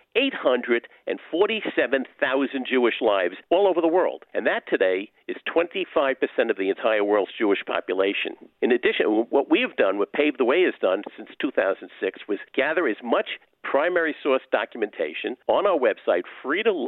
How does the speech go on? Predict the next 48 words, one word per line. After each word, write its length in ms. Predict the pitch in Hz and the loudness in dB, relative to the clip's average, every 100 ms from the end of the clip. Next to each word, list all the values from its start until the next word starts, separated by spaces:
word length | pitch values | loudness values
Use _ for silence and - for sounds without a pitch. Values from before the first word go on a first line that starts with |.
| - | -4
for 80 | - - | -4 2
anyone 320 | 160 190 143 | 4 4 2
to 140 | - - | 0 -6
see. 260 | 95 82 - _ - | -4 -6 -8 _ -2
And 100 | 110 | 2
we've 160 | 117 | 2
now 180 | 139 160 | 2 0
got 120 | 135 - | 0 0
seventy-six 520 | 147 131 139 - 113 - | 0 0 -4 -4 -4 -2
thousand 380 | 110 110 117 - | -2 -2 -4 -4
pages 340 | 123 113 98 - | -2 -2 -8 -8
of 120 | - | -2
documents 480 | 120 110 87 82 - | -2 -2 -6 -10 -10
proving 400 | - 202 220 131 | -2 0 2 2
without 320 | 104 117 110 - | 2 2 0 -4
question 520 | - 165 - - 85 _ - | -2 -2 -2 -8 -10 _ -2
that 120 | 104 | -2
he 80 | 131 | 0
was, 260 | 113 127 127 | 2 2 0
in 100 | 113 - | -4 -2
fact, 240 | 98 85 | -4 -2
one 100 | 104 | -2
of 60 | 92 | -2
the 80 | 95 | -2
greatest 340 | 104 92 87 165 | 0 -2 -4 -2
heroes. 300 | 160 92 85 _ | 0 0 -2 _
The 140 | 113 117 | -2 0
event 440 | 120 101 175 233 | 2 2 0 0
at, 180 | 139 123 - | -2 -2 -2
on 140 | 123 117 | -2 -2
October 400 | - 170 151 160 | -2 -2 0 -2
sixteenth 440 | 156 131 - 139 120 | -4 -6 -4 -4 -4
is 120 | 101 - | -6 -2
very 200 | 139 156 | -2 -2
clearly 400 | - 147 143 123 | -4 0 2 2
going 220 | 98 107 | 2 2
to 100 | 104 - - | 2 0 0
deal 200 | 139 143 | 2 4
with 140 | 127 | 2
the, 140 | 117 113 | -2 -4
what 140 | - 208 | -2 -2
happened 440 | - 196 - 139 | -2 -4 -2 -2
that 280 | 104 120 - | 0 -2 0
day, 380 | 131 101 82 76 - | 0 2 0 -6 -10
because 240 | - - | -4 -2
all 140 | 220 269 | 0 0
of 80 | |
a 60 | 233 | 0